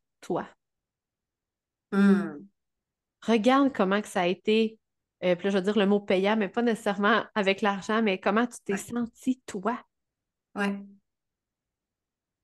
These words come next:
Speaker 1: De voir la, la preuve que quand toi, t'es toi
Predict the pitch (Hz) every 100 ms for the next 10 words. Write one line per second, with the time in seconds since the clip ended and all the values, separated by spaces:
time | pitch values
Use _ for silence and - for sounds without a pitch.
0 | _ _ _ _ _ _ _ - 208 202
1 | 196 220 262 226 214 208 190 - 214 254
2 | 262 254 185 - 233 233 - 240 240 214
3 | 208 - 202 226